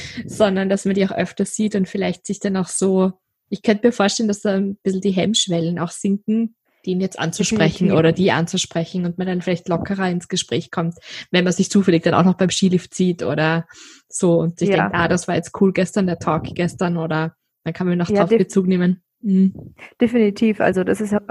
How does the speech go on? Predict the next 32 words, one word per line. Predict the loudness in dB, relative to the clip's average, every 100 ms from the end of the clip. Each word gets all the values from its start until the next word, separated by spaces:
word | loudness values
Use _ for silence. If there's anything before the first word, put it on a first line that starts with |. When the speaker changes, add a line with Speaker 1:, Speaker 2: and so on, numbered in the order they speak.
| 0
Speaker 2:
die | 2
meisten | 2 0 -2 -2
von | 0
unseren | -2 -2
Speakern, | -2 -2 0
die | 0
kommen | 2 2 2
auch | 0
nicht | -2 0
wir-, | -2 -2 -10 -4
also | 0
wirklich | 2 2 0
auch | 0
für | -2
die | -4
komplette | 0 2 4 2
Konferenz | 2 0 0 -2 -2 -2
und | -4
sind | -2 -2
nicht | 0
nur | 0
irgendwie | 0 -2 0 -2 -2 -10 -20 _ _
zwei | 0 0
Stunden | 2 -2 -2 -4
für | -2
ihren | -2 0
Talk | 2 0 2
da | 0
und | 0
dann | 0
wieder | 0 2
weg. | 0 -2